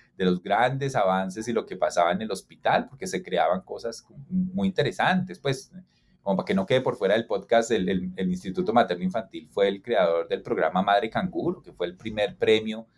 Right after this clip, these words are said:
internacional que recibió América Latina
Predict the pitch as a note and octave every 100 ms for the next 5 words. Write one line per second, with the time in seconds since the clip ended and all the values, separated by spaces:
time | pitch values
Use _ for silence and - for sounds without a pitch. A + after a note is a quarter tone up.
0 | _ _ _ A2 G#2+ G2 F#2 E2 F#2 E2
1 | E2 - A2 A2 F#2+ D#2+ F#2+ G#2 G2 G#2+
2 | E2+ - F#2+ F2 F#2